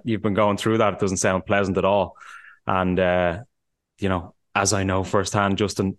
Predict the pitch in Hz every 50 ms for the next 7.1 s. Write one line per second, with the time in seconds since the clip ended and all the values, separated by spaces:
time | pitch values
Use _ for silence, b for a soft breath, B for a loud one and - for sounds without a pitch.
0 | _ _ 110 107 113 117 117 107 123 117 117 104 110 110 120 104 107 104 95 110
1 | 104 98 101 101 90 98 92 95 95 - - - 101 107 113 123 - - - -
2 | _ b b b b b b b _ _ - 127 120 120 120 123 127 127 - -
3 | - - 123 120 117 120 120 131 131 107 - 156 160 139 - - - 139 143 -
4 | 151 147 135 127 113 117 107 120 117 113 107 107 104 - 120 117 113 113 107 101
5 | 98 101 101 101 107 107 107 98 101 107 98 98 98 95 92 - - 92 - 107
6 | 101 104 104 101 98 95 98 - - B B B B B B - 107 95 90 92
7 | - -